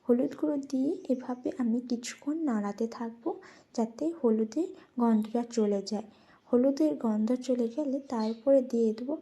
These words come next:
আদা রসুনের পেস্ট। দিয়ে ভালো করে আমি এভাবে নাড়াতে থাকবো, যাতে আদা রসুনের কাঁচা গন্ধটা চলে যায়।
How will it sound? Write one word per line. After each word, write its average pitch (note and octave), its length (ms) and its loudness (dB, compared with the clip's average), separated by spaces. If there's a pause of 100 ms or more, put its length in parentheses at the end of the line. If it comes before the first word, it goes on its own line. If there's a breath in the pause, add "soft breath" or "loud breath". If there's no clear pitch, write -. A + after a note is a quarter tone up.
(260 loud breath)
আদা A3 360 -2
রসুনের C4 540 0 (120)
পেস্ট। G#3+ 340 0 (420 soft breath)
দিয়ে C4+ 340 2
ভালো A3+ 380 0
করে C#4 340 -6
আমি A#3 280 2
এভাবে A3 380 -4 (100)
নাড়াতে G#3+ 440 -2
থাকবো, A3+ 540 -6 (320 loud breath)
যাতে B3+ 400 0 (120)
আদা G#3+ 380 -4
রসুনের B3 480 -4
কাঁচা A3 380 -6
গন্ধটা A3+ 560 -4 (100)
চলে G#3 320 -2
যায়। G3 220 -8